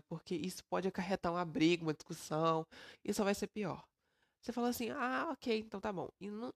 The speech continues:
e nunca mais, nunca mais é uma, é um termo muito pesado e vago. Pesado e vago não, mas tipo, sabe? Tipo, nunca mais. É tipo, você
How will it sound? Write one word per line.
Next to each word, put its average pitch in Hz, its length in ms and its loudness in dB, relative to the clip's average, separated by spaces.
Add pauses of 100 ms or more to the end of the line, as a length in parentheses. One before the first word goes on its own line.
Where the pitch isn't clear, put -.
(140)
e 196 60 -6
nunca 226 340 -4
mais, 202 500 -4 (1120)
nunca 233 340 -6
mais 190 200 0
é 208 40 -2
uma, 190 240 -4 (1080)
é 156 60 -14
um 147 60 -14
termo 151 240 -4
muito 165 420 -2 (440)
pesado 160 400 8
e - 20 4
vago. - 260 -6 (960)
Pesado 240 240 -2
e 196 40 2
vago 196 240 2
não, 180 120 0
mas 160 140 -4
tipo, 147 260 -2 (640)
sabe? 175 220 -2
Tipo, - 200 -8
nunca 170 460 2
mais. 180 760 0 (640)
É 330 60 -4
tipo, 240 380 -6
você 226 640 -2